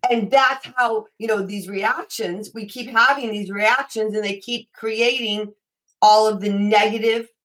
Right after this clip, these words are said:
events in our life. So we've got to get to the bottom of it. We have to change these core beliefs,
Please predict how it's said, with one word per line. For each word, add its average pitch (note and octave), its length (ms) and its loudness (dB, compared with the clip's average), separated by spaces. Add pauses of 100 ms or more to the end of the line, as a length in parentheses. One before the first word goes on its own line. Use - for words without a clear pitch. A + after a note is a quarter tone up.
(400)
events A3 560 -2
in G3 120 -2
our G3 180 2
life. - 360 -6 (1400)
So A#3 280 2 (320)
we've B3 240 -2
got A#3+ 380 4
to A#3 200 -6
get B3+ 340 -2
to A#3+ 100 -6
the G#3+ 100 -4
bottom B3+ 380 -2
of F#3 120 -4
it. F#3 120 -4
We F#3 100 -4
have F#3 200 0
to F#3 100 -14
change B3+ 560 -8
these G3+ 200 -8
core F3 300 0
beliefs, E3 320 -2